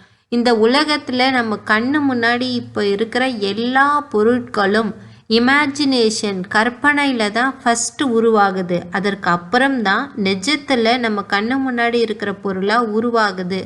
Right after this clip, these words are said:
அப்படின்னு சொல்றாரு. இந்த இமேஜினேஷன்ல ரெண்டு டைப் இருக்கு, சிந்தட்டிக் இமேஜினேஷன், கிரியேட்டிவ்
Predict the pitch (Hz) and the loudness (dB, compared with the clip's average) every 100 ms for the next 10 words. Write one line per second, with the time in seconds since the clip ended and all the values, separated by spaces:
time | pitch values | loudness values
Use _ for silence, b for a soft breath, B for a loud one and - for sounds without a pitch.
0 | - 185 180 185 226 277 226 185 180 170 | -6 -6 -2 -2 -2 -4 -2 -2 0 0
1 | 175 - b b b b b 254 285 320 | -4 -12 b b b b b 2 2 2
2 | - 240 247 285 311 285 285 269 233 226 | 2 0 2 2 2 0 0 0 0 -2
3 | 196 190 240 254 - 214 254 285 262 - | -4 -2 -2 -2 -2 -2 0 -2 -2 -2
4 | 202 220 220 190 - 208 - - 254 277 | 0 0 -4 -6 -6 -8 -8 -6 -2 -2
5 | 277 285 277 277 - 220 208 202 180 202 | 0 -2 -2 -6 -4 -2 0 -2 -4 -6
6 | 196 185 175 226 269 277 - 254 262 285 | -4 -4 -6 -6 -6 -8 -6 -2 0 0
7 | 285 285 294 302 | 0 -2 -2 -2